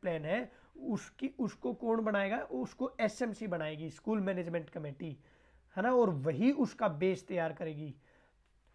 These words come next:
और वही ये बताएगी कि भी कैसे काम करना, कैसे काम नहीं करना, और वही उसको मॉनिटर भी करेगी। ठीक है,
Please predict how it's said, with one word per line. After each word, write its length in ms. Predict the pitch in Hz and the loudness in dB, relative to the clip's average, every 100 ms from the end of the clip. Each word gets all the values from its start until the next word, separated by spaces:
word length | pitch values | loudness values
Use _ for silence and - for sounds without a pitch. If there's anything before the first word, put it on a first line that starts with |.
| - | -6
और 220 | 185 196 | 2 2
वही 520 | 175 139 170 127 185 247 | 2 4 4 4 4 6
ये 140 | 254 240 | 8 6
बताएगी 720 | 190 185 170 175 175 233 262 - - - | 6 2 0 -2 0 0 0 -4 -20 -4
कि 100 | 226 | 0
भी 120 | 214 233 | 2 0
कैसे 420 | 220 208 208 220 | 2 2 2 -2
काम 280 | 202 180 180 | 0 0 0
करना, 240 | 190 214 | -2 -2
कैसे 320 | - 208 202 | -4 -6 -6
काम 260 | 202 196 180 | -4 -4 -2
नहीं 200 | 156 160 | -4 -2
करना, 320 | 190 180 214 | -2 2 2
और 200 | 254 208 | 2 0
वही 360 | 160 160 143 233 | 2 0 0 -2
उसको 340 | 233 - 220 | -2 -4 -6
मॉनिटर 640 | 196 147 156 165 170 180 165 | -4 -4 -6 -4 -6 -6 -6
भी 200 | 139 156 | -6 -10
करेगी। 420 | 156 143 131 127 _ _ _ - _ _ _ _ _ _ _ _ _ _ - | -10 -10 -10 -14 _ _ _ -20 _ _ _ _ _ _ _ _ _ _ -14
ठीक 200 | 160 170 | -10 -8
है, 160 | 202 | -8